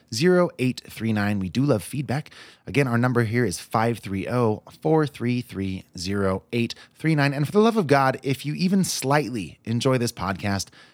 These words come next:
help us out by dropping a quick rating on whatever platform you're currently hearing our succulent voices through.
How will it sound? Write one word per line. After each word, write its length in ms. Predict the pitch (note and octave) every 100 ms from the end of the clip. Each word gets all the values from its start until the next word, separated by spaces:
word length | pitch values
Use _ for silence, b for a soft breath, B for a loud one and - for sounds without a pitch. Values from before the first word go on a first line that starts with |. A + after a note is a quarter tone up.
| B
help 200 | - D#3+
us 80 | E3
out 100 | D#3+
by 80 | B2
dropping 300 | A#2 A#2+ A2
a 40 |
quick 200 | F#2+ A#2
rating 320 | G#2+ G2 F#2+ F#2
on 160 | G2
whatever 400 | F#2 - B2 C3+
platform 560 | C3 A2 F#2+ - G2+ F#2
you're 80 | E2
currently 460 | - - D#3 A#2
hearing 320 | G2 G2 F#2 F2+
our 160 | E2+
succulent 520 | E2 F#2 F2 F#2 D#2+
voices 440 | D2 D#2+ D#2+ C2+ - -
through. 380 | E2 G2+ A2+